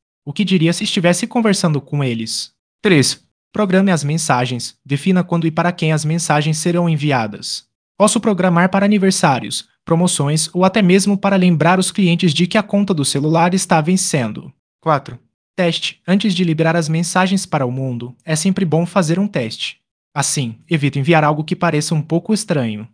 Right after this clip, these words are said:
Benefícios da automação nas campanhas de WhatsApp. Agora, vamos falar dos benefícios.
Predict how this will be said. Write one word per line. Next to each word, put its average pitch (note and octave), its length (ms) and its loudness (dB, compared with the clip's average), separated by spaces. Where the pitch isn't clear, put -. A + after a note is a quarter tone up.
Benefícios C3+ 460 -6
da D3+ 100 0
automação E3 560 -2
nas F3+ 180 -2
campanhas F#3+ 460 0
de E3 100 0
WhatsApp. C#3+ 540 -2
Agora, D3+ 440 0
vamos F#3 280 0
falar D#3+ 300 2
dos E3 160 -4
benefícios. D#3+ 880 -4